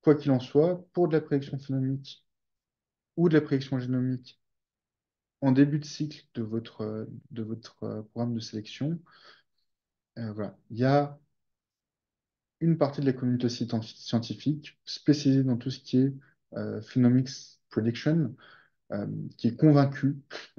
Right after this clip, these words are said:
que, euh, la prédiction phénomique est un peu plus pertinente que la prédiction génomique pour cette application-là donnée, et uniquement pour cette application-là donnée.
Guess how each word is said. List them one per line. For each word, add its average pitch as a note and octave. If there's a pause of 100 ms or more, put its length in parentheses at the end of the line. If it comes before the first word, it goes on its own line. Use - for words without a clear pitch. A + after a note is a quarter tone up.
(460)
que, C3
euh, A2
la A2+
prédiction A#2+
phénomique B2
est -
un A2
peu B2
plus B2
pertinente B2
que -
la A2
prédiction A#2 (120)
génomique G#2+ (680)
pour C#3
cette C3
application-là A2+
donnée, G#2+ (260)
et G#2
uniquement D3+
pour C#3
cette G#2+
application-là G#2+
donnée. G2+